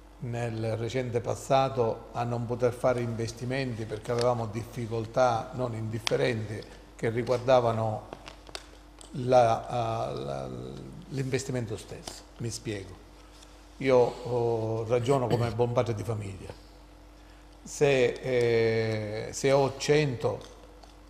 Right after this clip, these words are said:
devo cal-, calcolare che con quei cento io devo creare le condizioni perché l'azienda, eh, viva, eh,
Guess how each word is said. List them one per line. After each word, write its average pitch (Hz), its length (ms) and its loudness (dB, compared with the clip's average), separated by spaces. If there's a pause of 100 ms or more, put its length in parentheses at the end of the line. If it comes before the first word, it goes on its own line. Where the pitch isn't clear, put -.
devo 123 240 2
cal-, 123 280 2
calcolare 127 640 4
che 113 180 0
con 127 420 -4
quei 135 280 4
cento 143 680 2
io 127 220 0
devo 120 600 0 (520)
creare 123 380 4
le 113 100 -2
condizioni 131 600 -2
perché 120 280 -4
l'azienda, 120 640 -2 (260)
eh, 120 60 -6 (220)
viva, 113 360 0 (600)
eh, 123 60 -6